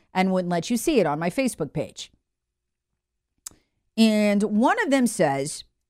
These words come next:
"I played an audio, audio book by an author by the name of Amy Harmon." I did not do that. I wanna pay, play an audio book on this show.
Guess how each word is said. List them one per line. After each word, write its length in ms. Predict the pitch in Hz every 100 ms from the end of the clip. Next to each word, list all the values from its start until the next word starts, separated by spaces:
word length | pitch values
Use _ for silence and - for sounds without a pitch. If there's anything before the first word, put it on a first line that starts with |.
| -
"I 100 | 190
played 800 | - 233 233 220 214 208 202 196 _ _ _ -
an 200 | 175 - -
audio, 480 | 247 285 277 240 220
audio 440 | 202 226 294 302 302
book 420 | 208 170 - -
by 220 | 165 185
an 120 | 190 180
author 220 | 170 180
by 160 | 170
the 80 | 170
name 240 | 165 160 156
of 140 | 151 139
Amy 240 | 165 160 156
Harmon." 300 | 135 127 90 _ _ _ _ -
I 60 | 165
did 160 | 185
not 180 | 190 196
do 160 | 185 262
that. 240 | - - _ _ _ _ _ -
I 40 |
wanna 140 | 202 226
pay, 280 | 196 185 -
play 180 | - 180
an 100 | 151
audio 300 | - 151 170
book 240 | 127 107 -
on 80 | 98
this 120 | -
show. 200 | -